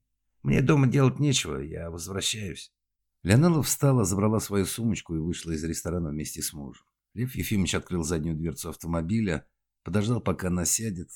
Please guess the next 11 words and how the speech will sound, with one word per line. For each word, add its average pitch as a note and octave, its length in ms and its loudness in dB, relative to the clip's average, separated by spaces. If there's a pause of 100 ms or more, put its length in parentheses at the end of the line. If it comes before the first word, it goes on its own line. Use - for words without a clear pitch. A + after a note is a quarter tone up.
и D2 180 -16
сел F2 320 -6
рядом. B1+ 380 -10 (580)
«Домой», — G2+ 600 4 (260)
сказал E2+ 360 -2
он E2 80 -2
шофёру, F2+ 400 -4
потом D2+ 280 -6
обратился D2+ 420 -4
к - 80 -16
Леонеле. D#2 480 -6